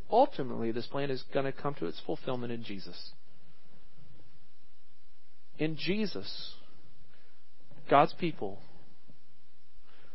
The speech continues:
will come to God's place under God's rule and blessing. In Jesus,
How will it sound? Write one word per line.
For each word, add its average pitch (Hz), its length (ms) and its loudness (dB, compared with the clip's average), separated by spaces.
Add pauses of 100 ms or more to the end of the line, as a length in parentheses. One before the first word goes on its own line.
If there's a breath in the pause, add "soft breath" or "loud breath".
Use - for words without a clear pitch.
(360 soft breath)
will 117 80 -2
come 127 180 0
to 117 60 0
God's 131 320 6
place - 600 0 (500)
under 117 180 0
God's 113 320 4
rule 104 200 0
and 104 80 -2
blessing. 113 360 0 (1500 loud breath)
In 170 200 0
Jesus, 151 720 0